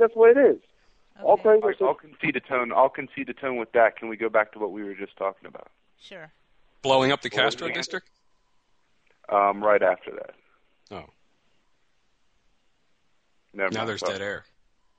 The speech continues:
Speaker 1: Yeah.
Speaker 4: Tone, I, now I understand you're a big fan of Fred Phelps. Is that correct?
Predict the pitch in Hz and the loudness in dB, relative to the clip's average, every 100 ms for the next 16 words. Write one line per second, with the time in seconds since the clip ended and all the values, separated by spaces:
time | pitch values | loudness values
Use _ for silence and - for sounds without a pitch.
0 | _ _ _ _ 294 277 - - - - | _ _ _ _ -6 -6 -6 -10 -14 -16
1 | _ _ _ _ _ _ _ _ _ _ | _ _ _ _ _ _ _ _ _ _
2 | _ _ - 269 240 233 - _ _ _ | _ _ -2 0 0 -2 -10 _ _ _
3 | _ _ - 233 214 226 233 214 202 240 | _ _ -4 -2 -2 -2 -2 -2 -6 -4
4 | 240 220 190 - 185 170 156 175 160 151 | -4 -6 -8 -6 -6 -6 -8 -8 -4 -2
5 | 135 127 156 - - 147 139 127 107 117 | -4 -6 -10 -8 -4 -2 -2 -6 -10 -12
6 | - 127 113 - 113 - 120 117 120 - | -8 -8 -8 -8 -8 -8 -12 -8 -8 -8
7 | 123 120 - | -10 -10 -12